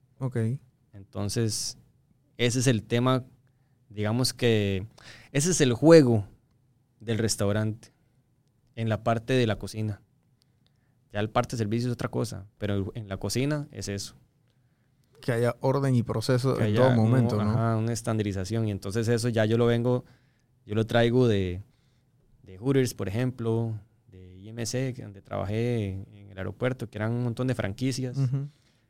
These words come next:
Speaker 2: que ahí, como esa empresa, en esa empresa se veía mucho el tema de los resultados a final de mes. Y entonces, ¿cómo había que hacer para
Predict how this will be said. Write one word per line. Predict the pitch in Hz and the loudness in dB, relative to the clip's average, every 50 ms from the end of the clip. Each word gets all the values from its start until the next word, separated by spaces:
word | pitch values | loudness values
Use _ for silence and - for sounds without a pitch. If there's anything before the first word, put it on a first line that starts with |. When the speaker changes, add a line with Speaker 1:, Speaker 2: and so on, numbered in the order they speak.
| _ _ _ _ - | _ _ _ _ -8
Speaker 2:
que | - 107 | -4 -2
ahí, | 101 101 104 113 117 123 123 127 - - _ _ _ _ _ _ _ _ _ _ _ _ _ _ | 0 0 2 2 2 0 0 -2 -6 -14 _ _ _ _ _ _ _ _ _ _ _ _ _ _
como | - 107 107 104 107 | -10 -8 -6 -4 -4
esa | 101 120 | -2 -2
empresa, | 127 120 113 - 127 131 131 - 139 135 131 117 107 98 98 95 - _ _ - _ _ _ _ _ _ _ _ _ _ _ _ _ - - - _ _ _ _ _ _ _ _ _ _ _ _ _ _ _ _ _ _ - | -2 -2 0 2 2 4 4 4 4 4 4 4 2 0 -2 -6 -10 _ _ -20 _ _ _ _ _ _ _ _ _ _ _ _ _ -20 -20 -20 _ _ _ _ _ _ _ _ _ _ _ _ _ _ _ _ _ _ -6
en | - 107 104 | -2 0 0
esa | 101 110 120 | 2 2 2
empresa | 110 - - 127 131 | 2 4 4 4 6
se | 127 127 | 6 6
veía | 110 104 104 113 | 6 6 4 4
mucho | 123 123 123 123 - 135 | 4 4 4 4 4 4
el | 127 117 | 2 2
tema | - 120 120 127 131 | 4 4 4 6 6
de | 131 123 | 6 6
los | 113 | 6
resultados | 104 101 - 98 90 90 - 104 110 123 120 131 | 4 2 0 -2 -4 -2 2 4 4 4 4 2
a | - | -2
final | - 101 98 98 104 | -2 -2 -2 -2 -2
de | 113 117 | -2 -2
mes. | 117 123 135 135 123 - - - - - _ _ _ _ | -2 -2 -2 -2 -4 -6 -8 -8 -12 -14 _ _ _ _
Y | - 98 101 | -20 -20 -18
entonces, | 101 101 - - 101 104 107 104 - 120 120 113 107 - - - - - - - _ _ _ _ _ _ _ _ _ _ _ _ _ _ _ _ | -18 -16 -12 -8 -6 -4 -4 -2 0 2 2 2 2 0 -4 -6 -8 -10 -14 -20 _ _ _ _ _ _ _ _ _ _ _ _ _ _ _ _
¿cómo | - 131 143 147 151 | -6 -2 0 2 2
había | 151 151 156 151 | 2 2 0 0
que | - 120 | 0 0
hacer | 110 127 139 151 147 | 2 2 2 0 0
para | - - - 139 123 113 98 | -2 -2 -2 2 2 2 0